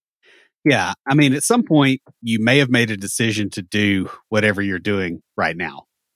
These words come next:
right? Hopefully. Um, try to remember how you felt at that point and why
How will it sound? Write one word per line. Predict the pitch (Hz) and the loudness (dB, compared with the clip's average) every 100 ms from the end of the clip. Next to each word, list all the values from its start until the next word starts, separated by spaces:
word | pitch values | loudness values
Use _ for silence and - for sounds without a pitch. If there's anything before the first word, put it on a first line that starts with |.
| _ _ _ _ _ | _ _ _ _ _
right? | 92 87 - | -8 -8 -2
Hopefully. | 131 107 95 76 - _ _ _ _ _ | -2 -2 -8 -10 -16 _ _ _ _ _
Um, | 117 113 107 - - | 0 0 -2 -10 -4
try | 151 180 | 0 4
to | |
remember | 165 127 120 107 - - | 4 2 0 -4 -6 -4
how | 131 131 127 120 - | 0 2 2 0 -6
you | 104 104 | -8 -8
felt | - 98 104 165 - _ _ _ | -10 -8 -6 -6 -14 _ _ _
at | 123 123 | -2 -2
that | 123 101 - | -4 -8 -10
point | 113 117 147 - _ _ _ 110 | -8 -4 -6 -8 _ _ _ -10
and | 98 90 | -10 -8
why | 104 117 139 127 107 | 0 2 4 2 0